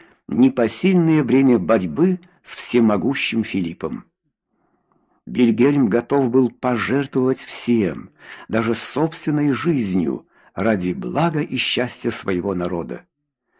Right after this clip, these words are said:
Но силы были слишком неравными. Альба прибыл в Испанию с десятитысячной армией и создал так называемый Совет по делам о мятежах,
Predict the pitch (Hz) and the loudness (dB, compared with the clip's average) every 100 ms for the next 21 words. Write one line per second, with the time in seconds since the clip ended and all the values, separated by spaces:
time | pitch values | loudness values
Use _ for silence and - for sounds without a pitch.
0 | _ _ _ _ _ _ _ - 151 180 | _ _ _ _ _ _ _ 0 4 4
1 | 175 - 196 185 175 175 165 - 165 139 | 2 2 4 6 4 4 2 -2 -2 -2
2 | - 131 127 127 120 101 71 62 55 - | 0 2 2 2 -2 -2 -6 -8 -12 -16
3 | _ _ _ _ _ - 143 165 156 160 | _ _ _ _ _ -2 2 2 2 -2
4 | 156 131 143 139 131 - - 120 127 131 | 0 0 2 2 2 -2 -2 0 2 2
5 | 127 127 _ - 87 107 113 117 110 127 | 2 0 _ -12 -6 -4 -2 -2 -2 -2
6 | 117 - 117 113 - 120 120 117 117 113 | -2 0 2 0 0 0 2 2 2 2
7 | 117 - _ _ - 123 113 151 165 147 | 0 -6 _ _ -2 0 0 0 0 0
8 | 143 139 127 120 117 120 143 131 123 113 | 0 0 0 0 2 2 2 4 4 2
9 | - 98 131 135 110 95 98 113 123 - | 0 0 0 0 -2 0 0 0 -2 -4
10 | 117 113 113 120 113 127 - - | -2 -2 0 0 0 -2 -4 -14